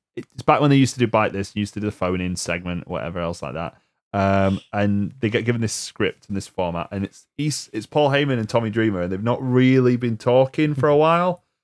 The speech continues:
So they're sort of casual with each other, but they're shooting and stuff. It's quite interesting. Um, but on that, they mentioned that Spike Dudley was scheduled for s-, surgery, and Stevie Richards was as well.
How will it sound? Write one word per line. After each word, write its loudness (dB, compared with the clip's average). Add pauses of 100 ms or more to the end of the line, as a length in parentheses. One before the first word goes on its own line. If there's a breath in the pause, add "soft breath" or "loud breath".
(340)
So 6
they're 6
sort 4
of -12
casual 4
with 2
each -4
other, 2
but -2
they're 2
shooting 0
and -4
stuff. -2
It's 0
quite 2
interesting. -4 (480)
Um, 2
but 6
on 6
that, 2
they -2
mentioned -2
that -6
Spike -2
Dudley -4
was -4
scheduled -4
for -6
s-, -14 (220)
surgery, -2 (480)
and -6
Stevie 4
Richards 2
was -6
as -16
well. -6